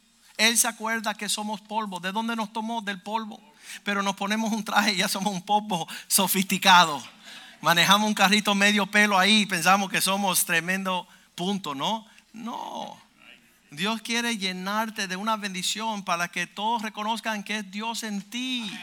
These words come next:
Dios en ti. No tú. No tu autosuficiencia, no lo que tú puedas hacer, no lo que tú has logrado, sino lo que Dios en su misericordia. Mira a Alex Paella, qué contento está.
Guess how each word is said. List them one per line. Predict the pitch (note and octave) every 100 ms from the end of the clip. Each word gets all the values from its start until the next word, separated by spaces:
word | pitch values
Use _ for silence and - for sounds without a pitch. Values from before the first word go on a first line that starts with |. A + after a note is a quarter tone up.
| - - - - - -
Dios | G3 B3+ B3+
en | A#3+ G#3
ti. | B3 C#4 D4+ E4 - - - - - - - - -
No | G3 C#4+ -
tú. | C4 A#3 D#3+ - - - - - - - - -
No | F#3+ B3+ C#4+
tu | - C4+ -
autosuficiencia, | - B3 C4 B3+ A#3+ - G#3+ A3 - A#3+ C4 C4 A3 F#3
no | G3 B3
lo | C4
que | -
tú | G3+ A#3 A3
puedas | A#3+ A#3 A3
hacer, | A3 A#3+ A#3+
no | G3+
lo | A#3 B3
que | A3+
tú | F#3 A3
has | A3+
logrado, | A3 G#3 A3 A#3 A3 D#3+ - -
sino | - G3+ G3+
lo | A3 A3
que | G#3
Dios | F#3 A3 A3+
en | A3+
su | A3
misericordia. | G3 F3+ F3 G#3 A3+ A#3 - G#3+ G#3 E3+
Mira | G3 A3
a |
Alex | A3+ A3
Paella, | F#3+ F#3+ G#3
qué | G3 G3
contento | F#3+ F#3+ F#3
está. | F#3 - -